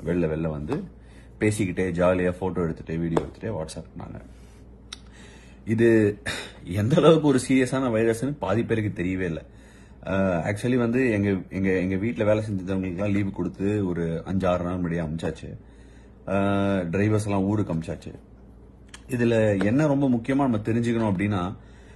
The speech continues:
ஒரு ஒன்றரை மாசம் முன்னாடி, ஆ, நாங்க Indian டீமா நியூசிலாந்துல டூர்ல இருந்தோம். அப்ப வந்து அங்க சுற்றுலாக்கோ இல்ல வந்த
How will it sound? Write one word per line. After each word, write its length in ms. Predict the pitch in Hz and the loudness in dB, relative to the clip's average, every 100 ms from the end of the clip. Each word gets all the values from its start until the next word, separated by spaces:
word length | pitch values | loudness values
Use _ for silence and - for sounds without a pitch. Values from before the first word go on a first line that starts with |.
| - - | -20 -4
ஒரு 220 | 101 101 | 0 2
ஒன்றரை 360 | 92 113 190 147 | 4 4 4 4
மாசம் 280 | 127 160 127 | 2 2 2
முன்னாடி, 580 | 98 107 98 87 123 - | 2 2 0 0 -4 -6
ஆ, 480 | 92 92 90 87 82 | -4 -2 0 -2 -2
நாங்க 240 | 82 95 95 | -2 -2 0
Indian 280 | 107 117 | 2 2
டீமா 200 | 104 101 | 0 0
நியூசிலாந்துல 840 | 101 101 113 107 95 87 80 80 78 - | 2 2 2 2 2 0 0 -2 -8 -6
டூர்ல 260 | 110 98 82 | -4 -2 -2
இருந்தோம். 300 | 69 73 - - - - - | -4 -10 -16 -20 -20 -20 -14
அப்ப 240 | 113 107 110 | -8 -4 0
வந்து 460 | 139 165 120 175 - - - - | 2 2 2 -2 -10 -20 -20 -6
அங்க 920 | 113 117 113 107 107 101 101 95 - - - | 0 2 6 6 6 6 4 2 0 -6 -2
சுற்றுலாக்கோ 800 | 131 143 135 123 101 113 113 - | 0 2 6 6 4 2 0 0
இல்ல 500 | 104 107 113 110 104 | 0 4 4 4 2
வந்த 560 | 71 85 117 143 147 | 0 0 2 2 2